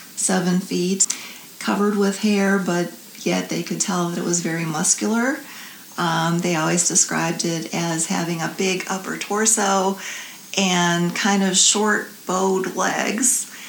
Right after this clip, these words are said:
And they always described it with, uh, its hands with palms out.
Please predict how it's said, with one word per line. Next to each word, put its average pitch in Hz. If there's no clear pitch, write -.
And 175
they 170
always 220
described 196
it 180
with, 175
uh, -
its 185
hands 180
with 180
palms 180
out. -